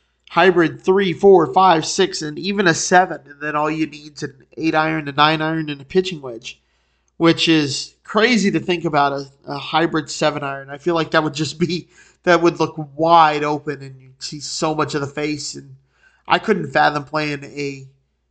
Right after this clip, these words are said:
a seven hybrid. I, I currently play a four hybrid, and if it wasn't so, if it wasn't so damn easy to hit, I, I would go back to my driving iron, but it's so easy to hit for me, and I just love the way it, it performs. But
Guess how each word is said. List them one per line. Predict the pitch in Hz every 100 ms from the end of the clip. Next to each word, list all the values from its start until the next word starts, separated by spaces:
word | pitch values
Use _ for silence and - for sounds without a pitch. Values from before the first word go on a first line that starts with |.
| _ _ _ _ _
a | 156 147 139 135 131 _ _
seven | - - 165 156 147
hybrid. | 143 135 131
I, | 139 175 - _
I | - 180
currently | 196 214 175
play | 160 190 170
a |
four | - - 165 175
hybrid, | 185 196 196 226 220 _ _ _ _ -
and | 160 156 147
if | 160 160
it |
wasn't | 160 196 196
so, | 190 208 185 170 147 _ _ _
if | 180 180
it |
wasn't | 196 233 233
so | 233
damn | 202 208 196
easy | 202 180
to | 160
hit, | 151 185 190
I, | 147 143 _
I | - 147
would | 147 139 135
go | 165
back | 165 160
to | 160
my | 147
driving | 139 151 175 190
iron, | 202 226 233 - _ _ _
but | 156
it's | 160 -
so | 233
easy | 208 190 170
to | 151
hit | 151 143
for |
me, | 151 147
and | 143
I | 139
just | 139 135 151
love | 143
the | 139
way | 139 139 135
it, | 131 _ -
it | 151
performs. | - 135 147 143 135
But | - 143 135